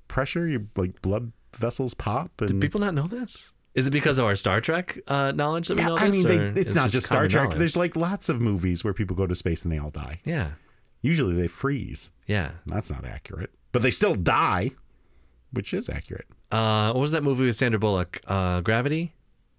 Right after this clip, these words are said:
Speaker 1: Yeah. Mm-hmm.
Speaker 2: Yeah. Ooh, great movie. Um,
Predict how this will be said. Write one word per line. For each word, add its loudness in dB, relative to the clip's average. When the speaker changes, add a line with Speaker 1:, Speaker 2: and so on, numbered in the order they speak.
Speaker 1:
Yeah. 4
Mm-hmm. 4
Speaker 2:
Yeah. 2
Ooh, 0
great 0
movie. 2
Um, 2